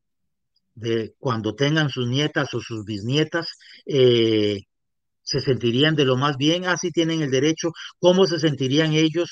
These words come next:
cuando uno de estos pervertidos meta su cámara por debajo y les tome fotografías?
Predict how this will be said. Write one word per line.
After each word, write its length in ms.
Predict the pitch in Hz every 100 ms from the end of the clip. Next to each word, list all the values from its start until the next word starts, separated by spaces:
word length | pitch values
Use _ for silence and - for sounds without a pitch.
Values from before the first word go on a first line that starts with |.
| -
cuando 420 | 131 131 123 117
uno 380 | 117 135 160 165
de 220 | 147 135
estos 240 | 143 - 147
pervertidos 720 | 143 117 110 - 143 151 151 - - 127
meta 400 | 123 147 156 160
su 180 | 131
cámara 460 | 127 147 147 147 143
por 180 | 127 113
debajo 460 | 113 131 143 151 147 -
y 160 | 139 127
les 180 | 120 -
tome 240 | 147 147
fotografías? 1080 | 139 135 123 117 113 143 156 175 - -